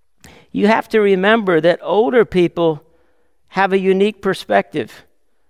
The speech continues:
They've seen God's faithfulness much longer than you have. It's wonderful to be around people that have been,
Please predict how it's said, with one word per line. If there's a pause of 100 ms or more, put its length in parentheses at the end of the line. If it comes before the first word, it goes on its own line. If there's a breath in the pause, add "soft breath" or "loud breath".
(140)
They've
seen
God's
faithfulness (160)
much
longer (840)
than
you
have. (1800)
It's
wonderful
to
be
around
people
that
have
been,